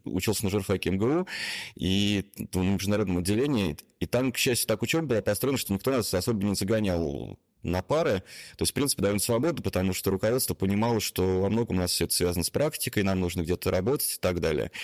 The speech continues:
Ну, были, конечно, исключения. Физкультуру прогуливать было сложно, там надо приходилось все время отрабатывать. А все остальное работы не хочу. Я курс со второго, э, стал работать на выборах, тогда еще это было довольно прибыльно и распространено.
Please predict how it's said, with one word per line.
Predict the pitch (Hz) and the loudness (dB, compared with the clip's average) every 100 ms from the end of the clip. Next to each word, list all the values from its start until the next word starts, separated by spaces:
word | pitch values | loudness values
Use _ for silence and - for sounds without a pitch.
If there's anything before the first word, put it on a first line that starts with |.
| - - - | -10 -10 -2
Ну, | 113 | 0
были, | 101 180 | 2 2
конечно, | 117 92 95 | 0 0 0
исключения. | - 98 95 80 | 0 0 2 0
Физкультуру | - 98 95 123 | -2 -2 0 -2
прогуливать | - 92 104 98 90 | 0 0 2 0 0
было | 98 | 0
сложно, | - 127 120 92 | 0 0 0 0
там | 90 | 0
надо | 90 - | -2 -2
приходилось | - 92 92 - | -2 0 0 0
все | 87 | 0
время | 85 | 0
отрабатывать. | 82 95 85 85 71 - - - - - | 0 0 0 -2 -4 -6 -8 -8 -8 -4
А | - | -2
все | 113 | 0
остальное | 127 113 110 117 110 101 82 52 | 0 0 0 2 2 2 0 -2
работы | 90 98 107 - | 0 0 0 0
не | 95 | -2
хочу. | - 104 - 76 - - - - - | 0 -2 -2 -4 -6 -12 -14 -18 -8
Я | - 107 156 | 0 0 0
курс | 165 139 | 0 0
со | - | 0
второго, | 120 123 127 165 131 92 - - | 0 0 2 2 0 -2 -6 -10
э, | - 60 - - | -6 -6 -6 -6
стал | - 117 | 0 0
работать | 120 117 - | 2 0 0
на | 110 113 | 0 0
выборах, | 156 131 90 | 0 0 -2
тогда | - 92 95 | -2 -2 0
еще | 95 - | 0 -2
это | 90 | -2
было | 92 95 90 90 | 0 2 2 0
довольно | 90 92 92 87 | 0 0 0 -2
прибыльно | - 110 95 92 92 92 | 0 0 2 0 2 0
и | 60 87 90 | 0 0 0
распространено. | 90 95 - 95 - 104 113 139 170 | 0 0 -2 -2 0 0 2 0 -2